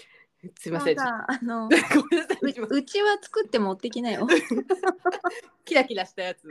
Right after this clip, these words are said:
Speaker 2: そう、そう、焼き鳥ラブみたいな、店名と一緒に。
Speaker 1: <laughs> だから、あの、ね、ちょっと、すいません、す-、すごいなんか、キラキラした顔して言っちゃったけど。
Speaker 2: 今日、今日一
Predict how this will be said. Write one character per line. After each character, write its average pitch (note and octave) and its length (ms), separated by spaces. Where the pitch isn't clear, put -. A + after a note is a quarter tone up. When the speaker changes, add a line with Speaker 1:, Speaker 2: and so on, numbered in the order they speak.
Speaker 2:
そ B3 80
う、 C#4+ 260
そ A#3 200
う、 A3+ 120
焼 A3 220
き - 20
鳥 A#3+ 240
ラ A#3 140
ブ G3+ 180
み F3 160
た E3+ 120
い F#3+ 80
な、 - 180
店 A3 240
名 A3 180
と C4+ 120
一 A3+ 120
緒 A3 220
に。 A3+ 200
Speaker 1:
<laughs> - 1500
だ F3+ 80
か F3 60
ら、 D#3+ 280
あ D#3 240
の、 D3 480
ね、 F3+ 280
ち G#3+ 100
ょ G3 40
っ G#3 60
と、 D#3+ 320
す G3 180
い - 20
ま G3 100
せ F#3+ 100
ん、 E3+ 60
す-、 F#3 160
す G#3 160
ご A3 160
い F#3 140
な G3+ 80
ん F3 80
か、 C#3+ 180
キ C#4+ 100
ラ B3 80
キ - 80
ラ E3 80
し - 60
た F#3 80
顔 F3+ 180
し - 80
て F3+ 80
言 E3 80
っ - 40
ち - 80
ゃ - 20
っ F3+ 100
た F#3+ 60
け C#4+ 100
ど。 D#4 220
Speaker 2:
今 D4 100
日、 - 60
今 F4 180
日 E4+ 60
一 D#4+ 160